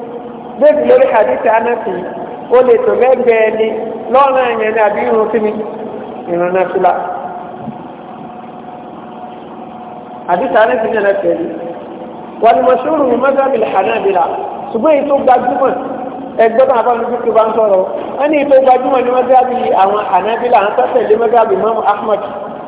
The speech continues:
Èyí tó gbajúmọ̀ mi nìkan lọ́rọ̀ mi, ṣùgbọ́n ọ̀rọ̀ tó gbajúmọ̀ lọ́dọ̀ tiwọn, òun ni sihhatu musafati fi nafli. Nígbà kan ọmọ kékeré lè tò sẹ́gbẹ̀ẹ́ yẹn nínú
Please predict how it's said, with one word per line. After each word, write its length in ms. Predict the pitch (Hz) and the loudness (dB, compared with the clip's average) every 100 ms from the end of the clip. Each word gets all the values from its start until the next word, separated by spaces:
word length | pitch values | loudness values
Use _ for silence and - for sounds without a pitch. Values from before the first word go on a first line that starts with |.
| - - - | -14 -14 -4
Èyí 160 | 226 | 0
tó 100 | 285 | 2
gbajúmọ̀ 360 | 285 269 277 294 | 6 6 4 2
mi 80 | 302 | 2
nìkan 240 | 240 262 269 | 2 2 4
lọ́rọ̀ 260 | 277 269 | 4 2
mi, 100 | - 247 | 0 -4
ṣùgbọ́n 280 | - 247 | -2 2
ọ̀rọ̀ 160 | 294 262 | 2 2
tó 100 | 240 | 2
gbajúmọ̀ 400 | - - 180 208 | 4 4 4 2
lọ́dọ̀ 380 | 208 240 240 214 202 | 2 0 2 4 2
tiwọn, 380 | 202 208 208 202 202 208 208 - - - - - - - | 0 -2 0 0 -2 -6 -10 -10 -12 -12 -14 -16 -16 -2
òun 240 | 180 202 214 | 2 4 4
ni 200 | 214 214 - 214 - - - - - - - | 2 2 2 2 0 -2 -6 -8 -10 -12 -14
sihhatu 460 | - 269 277 269 269 | -8 0 2 4 2
musafati 680 | 220 202 202 196 233 254 233 214 | 0 2 2 4 2 2 0 -2
fi 120 | 196 | -2
nafli. 400 | 185 208 - 165 - - - - | -2 -2 -2 -6 -8 -10 -10 -4
Nígbà 300 | 269 285 - | 0 4 4
kan 200 | - 240 | 4 2
ọmọ 160 | 233 226 | 2 0
kékeré 560 | 233 240 240 226 240 240 | 0 0 2 2 2 2
lè 160 | 226 | 2
tò 160 | 220 202 | 0 -2
sẹ́gbẹ̀ẹ́ 580 | - 240 233 202 226 240 | 0 0 2 2 2 2
yẹn 180 | 226 175 | 2 0
nínú 220 | 196 208 | 0 0